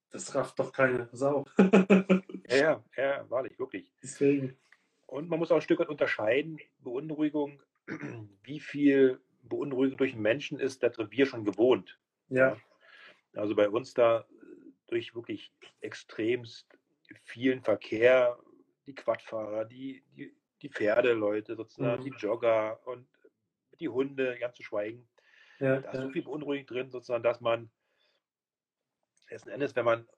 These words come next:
Speaker 2: auf hundert Meter an ein Stück Wild vorbeigeht und, und sich da nicht wirklich näher ranpirscht oder ranbewegt,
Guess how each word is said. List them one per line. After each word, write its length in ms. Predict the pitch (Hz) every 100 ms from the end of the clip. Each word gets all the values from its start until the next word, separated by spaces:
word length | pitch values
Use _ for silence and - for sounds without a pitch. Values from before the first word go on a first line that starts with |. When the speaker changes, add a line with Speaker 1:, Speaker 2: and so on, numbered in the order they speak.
| -
Speaker 2:
auf 180 | 131 -
hundert 200 | 160 151
Meter 280 | 131 143 196
an 120 | 123
ein 40 |
Stück 240 | 113 117 -
Wild 180 | 147 -
vorbeigeht 500 | - 95 90 95 - _ _ _
und, 240 | 98 101 -
und 260 | 113 113
sich 160 | 117 113
da 120 | 107
nicht 220 | 117 -
wirklich 600 | 110 135 127 120 110 - _ _ -
näher 360 | 107 107 95
ranpirscht 880 | 85 104 175 - - 101 98 135 -
oder 280 | 104 90 85
ranbewegt, 640 | 107 151 113 95 110 -